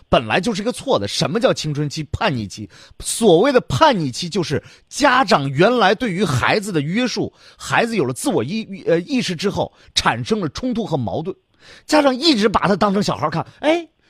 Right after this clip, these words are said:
你前两年我说这你还听了，这两年为啥不听了呢？”因为他长大，他脑子发育得快了，他知道什么事儿自己要做一个判断了，而这个判断往往是你觉得不对的，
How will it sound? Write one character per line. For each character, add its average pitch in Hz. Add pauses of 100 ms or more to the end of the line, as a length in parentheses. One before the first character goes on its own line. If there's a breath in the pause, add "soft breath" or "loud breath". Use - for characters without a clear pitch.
(140 soft breath)
你 254
前 294
两 269
年 240
我 220
说 294
这 240
你 202
还 220
听 262
了， 247
这 311
两 214
年 262
为 277
啥 240
不 233
听 262
了 302
呢？” 240 (520 soft breath)
因 165
为 175
他 170
长 98
大， 147
他 180
脑 107
子 113
发 160
育 170
得 113
快 127
了， - (200 soft breath)
他 202
知 254
道 202
什 -
么 143
事 156
儿 123
自 214
己 113
要 135
做 175
一 151
个 180
判 -
断 101
了， 76 (220 loud breath)
而 190
这 240
个 185
判 190
断 160 (200 soft breath)
往 135
往 110
是 -
你 98
觉 95
得 101
不 82
对 82
的， -